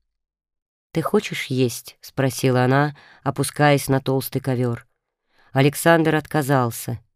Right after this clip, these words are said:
Таис принесла вычурную персидскую чашу с вином, разбавила водой и налила два походных патериона из зеленого кипрского стекла. Александр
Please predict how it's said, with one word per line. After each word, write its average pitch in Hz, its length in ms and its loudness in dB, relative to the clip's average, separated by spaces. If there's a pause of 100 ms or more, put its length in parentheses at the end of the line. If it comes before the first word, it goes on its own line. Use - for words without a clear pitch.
(600)
Таис 196 340 2
принесла 170 600 2
вычурную 160 520 2
персидскую 147 720 -2
чашу 180 440 0
с - 100 -10
вином, 156 460 0 (400)
разбавила 160 640 2
водой 165 500 0 (380)
и 170 120 4
налила 165 460 4
два 170 320 0
походных 160 640 -2
патериона 156 680 2
из 147 200 -2
зеленого 143 640 2
кипрского 143 560 -4
стекла. 123 560 -4 (920)
Александр 190 760 4